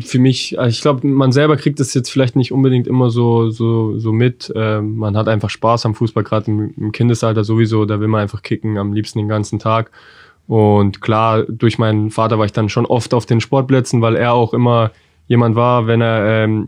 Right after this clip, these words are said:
jetzt selber nicht unterwegs war oder beruflich irgendwo, auch immer auf die Sportplätze gegangen ist, in der Umgebung Spiele angeschaut hat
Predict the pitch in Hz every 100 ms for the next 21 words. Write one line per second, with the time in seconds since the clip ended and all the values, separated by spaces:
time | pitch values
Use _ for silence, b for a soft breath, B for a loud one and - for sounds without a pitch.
0 | 113 110 - 120 127 120 117 117 117 120
1 | 117 120 117 117 110 110 110 104 110 117
2 | - 117 117 113 113 107 113 113 113 110
3 | - 110 - 117 - 117 117 - 113 113
4 | 110 110 - 110 107 107 113 113 113 -
5 | 117 110 110 104 - 110 107 113 -